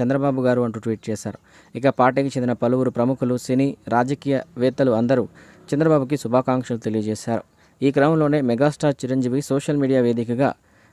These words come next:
నారా చంద్రబాబు నాయుడు గారితో దిగిన ఓ ఫోటోను జత చేస్తూ ఆయనకు జన్మదిన శుభాకాంక్షలు అందజేశారు.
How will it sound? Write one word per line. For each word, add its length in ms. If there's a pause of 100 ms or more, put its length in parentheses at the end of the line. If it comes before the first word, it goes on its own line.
(100)
నారా 220
చంద్రబాబు 420
నాయుడు 200
గారితో 280
దిగిన 220
ఓ 180
ఫోటోను 340
జత 280
చేస్తూ 320 (500)
ఆయనకు 360
జన్మదిన 380
శుభాకాంక్షలు 640
అందజేశారు. 540